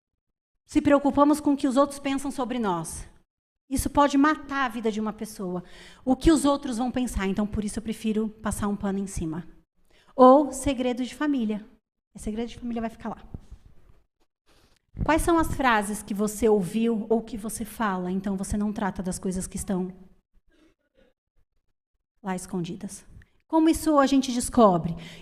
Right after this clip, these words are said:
Isso se resulta no quê? Lá em cima, na copa, onde tem as folhas. Então, a gente vai ter ali, o que que é o impostor? Resumidamente, a pessoa fala assim, "Tudo bem?" Você diz assim, "Tudo bem."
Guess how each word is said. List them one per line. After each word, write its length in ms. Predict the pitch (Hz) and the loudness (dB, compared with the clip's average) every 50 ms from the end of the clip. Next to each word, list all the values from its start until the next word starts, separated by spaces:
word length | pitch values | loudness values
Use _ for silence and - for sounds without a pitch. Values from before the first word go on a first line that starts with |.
| - | 0
Isso 240 | 254 269 - - 262 | 2 2 2 2 0
se 100 | - - | 0 4
resulta 480 | 254 277 262 233 240 294 294 294 285 277 | 4 4 6 6 6 4 4 4 2 2
no 120 | 277 285 | 2 0
quê? 400 | 285 - - 226 190 175 - - - - - _ _ _ | 0 0 0 0 0 0 -4 -12 -18 -20 -20 _ _ _
Lá 300 | - 214 226 240 262 311 | -4 0 4 4 4 4
em 100 | 339 339 | 4 2
cima, 380 | - - - 285 262 254 254 | 0 0 0 0 2 2 2
na 100 | 262 277 | 0 -2
copa, 380 | 294 294 - 262 220 214 - 233 | -4 -2 -2 -2 -2 -2 -2 -4
onde 140 | 220 208 226 | -6 -6 -4
tem 180 | - 233 233 | -4 -4 -2
as 160 | 262 269 262 - | -2 -4 -6 -8
folhas. 480 | - 214 185 175 175 175 165 - - _ _ _ _ _ | -8 -8 -6 -6 -8 -10 -12 -14 -20 _ _ _ _ _
Então, 120 | - 262 | -4 -2
a 60 | 262 | 0
gente 240 | 247 262 285 - 247 | 2 2 2 2 2
vai 140 | 254 262 262 | 2 2 2
ter 100 | - 269 | 2 0
ali, 340 | 247 240 214 190 196 - - | 2 2 0 -2 -2 -4 -4
o 260 | 262 269 277 - 277 277 | -4 -4 -4 -4 -8 -2
que 160 | - 330 311 | 0 0 2
que 80 | - | 4
é 60 | 330 330 | 4 4
o 20 | |
impostor? 540 | 320 294 302 294 285 285 - 254 220 180 - | 4 4 2 0 -2 0 2 4 4 4 4
Resumidamente, 920 | 175 - 226 233 214 262 247 254 247 254 254 226 196 180 170 190 - - - - _ _ - - _ _ | 2 0 0 2 2 2 0 0 0 0 -2 -2 -4 -6 -6 -10 -14 -16 -18 -20 _ _ -20 -20 _ _
a 120 | - 190 - | -20 -16 -10
pessoa 280 | - 208 208 - 220 | -10 -10 -6 -6 -6
fala 200 | 214 - 220 208 | -4 -2 -2 -2
assim, 420 | 214 208 - 214 180 165 170 - - - | -4 -4 -6 -6 -6 -6 -6 -8 -4 -2
"Tudo 160 | 302 285 269 | 0 0 2
bem?" 260 | 240 269 285 330 339 | 4 4 4 4 2
Você 140 | 311 294 254 | 0 -2 -6
diz 120 | 220 226 | -6 -6
assim, 300 | 233 240 - - 202 196 - - - - - _ _ _ _ _ _ _ _ _ _ _ _ _ _ _ _ _ _ _ _ _ _ _ _ _ | -8 -8 -8 -8 -12 -12 -16 -20 -20 -20 -20 _ _ _ _ _ _ _ _ _ _ _ _ _ _ _ _ _ _ _ _ _ _ _ _ _
"Tudo 120 | - 415 523 | -8 -6 -6
bem." 180 | 508 466 453 | -6 -6 -8